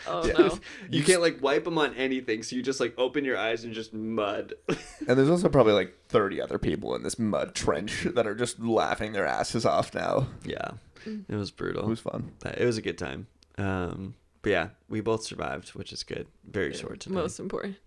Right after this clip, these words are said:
Speaker 3: Yeah. But yeah, it was good. Um, so I think that's my, my personal update.
Speaker 1: Nice.
Speaker 3: S-, surviving the Spartan race.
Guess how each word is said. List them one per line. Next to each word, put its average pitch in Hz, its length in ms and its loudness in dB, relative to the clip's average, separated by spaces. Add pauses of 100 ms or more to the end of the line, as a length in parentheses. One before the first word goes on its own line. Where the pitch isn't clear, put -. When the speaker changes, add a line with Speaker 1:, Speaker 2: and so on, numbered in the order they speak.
(180)
Speaker 3:
Yeah. - 120 -6 (720)
But - 120 -8
yeah, - 80 -8
it 147 160 -10
was - 140 -8
good. - 260 -6 (460)
Um, 107 560 0 (120)
so - 140 -8
I 170 40 -2
think 196 140 -6
that's 123 240 -4
my, 82 220 -6 (500)
my 80 180 -8
personal - 460 -14
update. - 280 -14 (420)
Speaker 1:
Nice. 185 160 -8
Speaker 3:
S-, 226 320 -16
surviving 92 540 -6
the 76 80 -10
Spartan - 340 -12 (140)
race. - 240 -18